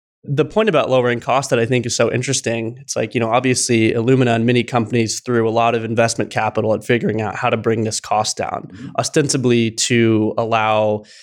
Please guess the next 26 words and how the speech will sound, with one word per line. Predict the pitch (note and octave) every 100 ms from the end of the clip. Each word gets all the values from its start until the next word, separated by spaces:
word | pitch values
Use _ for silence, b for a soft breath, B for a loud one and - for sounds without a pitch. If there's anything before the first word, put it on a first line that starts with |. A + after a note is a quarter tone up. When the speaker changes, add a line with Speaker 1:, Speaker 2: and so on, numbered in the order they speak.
| B _
Speaker 1:
you |
know, | A2 A2
genomic | A#2+ B2+ B2 A2+
sequencing | - C3 B2 A2+ A#2 G#2+ A2
and | G#2+
precision | A#2+ - C#3+ B2+ A#2
medicine | A2 G#2+ B2 A2
to |
be | G#2 A2 A2 G2
available | A2+ A#2+ A#2 A2 G#2+
to | - A#2 A2
a | G#2+
much | A#2+ B2 B2+
wider | A2+ A2 A2 A2 A2 - _ _
patient | C#3+ C3 C#3
population. | - A2+ A#2+ G#2 A2 - - - - _ _ -
And | B2+
as | B2
we | B2+ C3
went | C#3 E3
through | D#3 C#3
the | B2
years | C3 D3+ C3 A#2
and | A2+
walked | A2+ A2+ - -
down | A#2+ A2+ A2 A2 A2